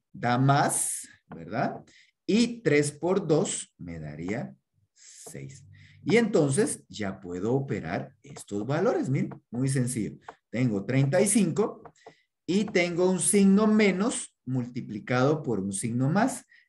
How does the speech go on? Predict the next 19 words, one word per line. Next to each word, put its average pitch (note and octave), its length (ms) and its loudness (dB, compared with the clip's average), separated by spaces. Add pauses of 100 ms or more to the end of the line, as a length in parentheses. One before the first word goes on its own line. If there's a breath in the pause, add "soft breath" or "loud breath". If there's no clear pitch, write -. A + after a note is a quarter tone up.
Menos D3+ 580 4
por G#2+ 260 -6
más - 600 0
me F#2+ 160 -4
daría A#2 420 0
menos G#3 640 4 (360)
y C3 180 -6
quedaría C3 680 -2
seis. - 600 -8 (300 soft breath)
¿Y C3+ 160 2
cuándo, F#3+ 500 4
y C#3+ 220 -2
cuánto G#3 520 2
sería E3 460 2
treinta B2 380 -2
y G#2+ 80 -2
cinco D#3 360 -2
menos G3 320 2
seis? G#3 420 2